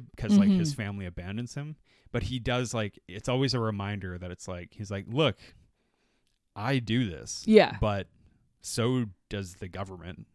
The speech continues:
Speaker 1: You know,
Speaker 2: Totally.
Speaker 1: so do these people."
Speaker 2: Yeah.
Speaker 1: That's his, always his argument for dancing around the ethical implications of it, but
Speaker 2: I don't think he even has any moral quandary at all.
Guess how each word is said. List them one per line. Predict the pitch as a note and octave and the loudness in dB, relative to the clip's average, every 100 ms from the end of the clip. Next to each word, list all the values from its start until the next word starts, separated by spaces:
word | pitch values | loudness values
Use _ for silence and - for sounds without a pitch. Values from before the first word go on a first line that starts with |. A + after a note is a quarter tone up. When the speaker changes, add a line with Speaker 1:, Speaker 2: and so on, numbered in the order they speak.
| _ - | _ 2
Speaker 1:
You | G4+ | 6
know, | |
Speaker 2:
Totally. | C4+ E3 | 6 6
Speaker 1:
so | C#3+ C3 | 2 2
do | A#2+ | 0
these | A2+ A#2 - | 0 -2 -2
people." | F#2+ - E2 F#2 | -10 -10 -10 -2
Speaker 2:
Yeah. | F#3 - - _ _ _ _ - | -2 -2 -6 _ _ _ _ -6
Speaker 1:
That's | A#2+ A#2+ - | 0 0 0
his, | C3 A2 G2 | -2 -2 -2
always | A#2 A#2+ A2+ | 0 0 -2
his | A2+ G2+ | -6 -4
argument | G#2 G2+ A2+ A2+ | -6 -4 -6 -8
for | - F2+ F2+ - - _ _ _ _ | -10 -12 -12 -14 -20 _ _ _ _
dancing | A#2+ G#2+ G2+ A2 | -4 -4 -4 -6
around | G2 F#2+ G2 F#2+ | -6 -4 -4 -4
the | F#2 F2+ | -6 -6
ethical | F#2+ - G#2 G2 F#2+ | -8 -6 -6 -4 -4
implications | F#2+ F#2+ F2+ F2+ - G#2+ A2+ | -6 -8 -8 -10 -6 -4 -4
of | A#2+ | -2
it, | C3+ - | -4 -6
but | F2+ E2 - - | -8 -8 -14 -6
Speaker 2:
I | G#3 | 0
don't | C4 D4 | 2 2
think | D4+ C4+ | -2 0
he | C4+ B3 G#3+ F#3+ _ _ _ _ _ _ _ - | 4 4 4 -2 _ _ _ _ _ _ _ 0
even | A3 G3 G#3 F#3 D#3 - | 4 8 6 6 0 -8
has | - - F3+ F#3+ F#3 | -6 2 4 4 4
any | F3 F3 E3+ | 4 4 4
moral | E3 E3 E3+ D#3+ | 4 4 4 4
quandary | - E3 D#3+ D3+ C3+ C3 _ - | 0 -2 -2 -2 -4 -6 _ 2
at | E3+ D#3+ | 6 6
all. | D3 G2 | 6 4